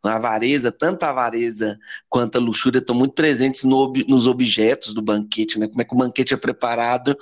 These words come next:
numa, numa prataria toda, toda luxuosa, né? É, toda voltada ali a, quando sai da, da plataforma zero, a comida ela sai extremamente bonita, extremamente sagrada, celestial, né? A luxúria, você tá lá na fantasia,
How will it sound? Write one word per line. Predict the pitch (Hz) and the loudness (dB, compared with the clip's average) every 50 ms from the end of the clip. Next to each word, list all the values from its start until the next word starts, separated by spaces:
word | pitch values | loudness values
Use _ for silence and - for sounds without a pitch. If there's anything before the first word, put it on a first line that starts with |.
| - - - - - - | -6 -10 -10 -10 -8 -2
numa, | 117 120 127 127 127 123 - | 0 2 4 4 2 2 0
numa | 120 127 123 120 | 0 -2 -2 0
prataria | - 120 123 - - 120 117 117 120 123 123 120 | 0 -2 -2 -2 -2 -2 -2 -2 0 -2 -2 -2
toda, | - _ - 143 156 151 160 151 135 - _ _ - - - - - _ | -2 _ 0 0 0 2 0 -2 -2 -4 _ _ -20 -18 -18 -18 -12 _
toda | - 131 123 143 | -6 -2 0 0
luxuosa, | 139 139 139 135 - - - 143 127 120 120 120 123 117 107 107 113 113 107 | 0 0 0 0 -2 0 2 4 4 6 6 6 4 4 2 0 0 0 0
né? | 110 113 120 123 123 123 123 - - - - - - | 2 2 2 0 0 -2 -4 -8 -14 -14 -14 -8 -4
É, | 113 113 113 113 110 | -2 0 2 2 0
toda | 110 110 110 127 127 127 139 | 0 0 0 0 0 2 0
voltada | 131 123 143 135 135 - - 127 123 127 127 123 120 | 0 2 2 2 2 0 0 0 0 0 0 0 0
ali | 113 120 120 131 131 | -2 0 2 2 2
a, | 131 131 120 - - - - - - | 2 0 -2 -6 -10 -14 -14 -14 -6
quando | - 131 131 135 147 143 | -2 -2 0 2 0 0
sai | 139 - 143 139 143 | 0 -2 -2 -2 -2
da, | 131 135 123 110 | 0 0 -2 0
da | 113 117 117 113 | 0 0 -2 -2
plataforma | - 123 120 117 - 113 113 - - 117 117 117 113 110 | 0 0 -2 -2 -2 -4 -4 -2 -2 -2 -2 0 0 -2
zero, | 104 104 117 113 131 147 147 143 | -2 0 0 2 2 2 0 -2
a | - | -4
comida | - - 127 127 135 123 139 | -4 -4 -4 -2 -2 0 0
ela | 139 139 139 | 0 2 0
sai | 135 - - 135 135 139 139 - - - - - - | 0 -2 -2 -2 -4 -4 -6 -8 -12 -18 -18 -14 -8
extremamente | - - - - 147 151 170 185 165 151 156 165 160 - | -6 -4 -2 0 0 0 0 0 0 0 0 -2 -2 -2
bonita, | 156 165 160 131 127 143 - - | 0 4 4 6 6 6 4 2
extremamente | - - 139 147 139 143 151 147 - | 0 -2 -2 -2 -2 -2 -4 -4 -6
sagrada, | - - 165 165 156 110 110 110 110 120 127 127 110 110 107 | -6 -4 -4 -4 -2 -2 -2 -2 0 0 0 -2 -2 -2 -2
celestial, | 104 - 123 117 120 127 - - - - 139 127 107 104 104 104 104 | 0 0 2 2 2 2 2 2 0 0 0 2 2 2 0 0 0
né? | 113 117 139 160 165 - - - - - - - - - - - | -2 -2 -2 -2 -4 -8 -12 -12 -10 -8 -8 -8 -10 -12 -10 -6
A | - 131 | -4 -2
luxúria, | 139 147 147 - - - - 143 147 139 131 | -2 -2 -4 -6 -8 -4 0 2 2 2 2
você | 123 - - 131 | 0 -2 -4 -4
tá | - - 131 127 | -4 -2 -2 -2
lá | 127 127 127 | 0 0 -2
na | 127 123 | -2 -4
fantasia, | - - 127 120 - 123 120 117 113 110 110 120 123 123 120 117 110 | -4 -4 -4 -2 -2 0 -2 -2 -2 -2 -4 -2 -2 -2 0 -2 -2